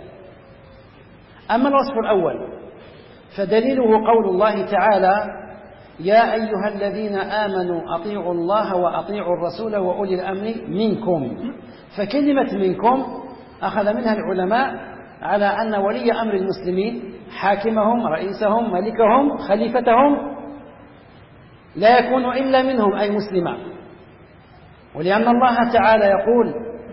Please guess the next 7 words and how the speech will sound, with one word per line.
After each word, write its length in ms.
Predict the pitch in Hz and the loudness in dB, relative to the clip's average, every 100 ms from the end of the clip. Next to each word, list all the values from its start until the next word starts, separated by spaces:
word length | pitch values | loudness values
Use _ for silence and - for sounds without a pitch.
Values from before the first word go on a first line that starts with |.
| - | -10
"ولن 240 | 165 196 196 | -4 -2 0
يجعل 520 | 185 233 214 175 190 | 2 0 0 0 2
الله 520 | 190 175 196 226 196 | 2 2 4 4 2
للكافرين 920 | 185 190 - 196 175 180 180 214 185 | -2 -6 -6 -2 -2 -2 -4 -2 -2
على 280 | 170 165 175 | -2 -2 -2
المؤمنين 680 | 175 165 170 160 190 170 160 | -4 -6 -6 -4 -2 -2 -4
سبيلا". 540 | - 147 180 135 120 | -6 -4 -2 -2 -4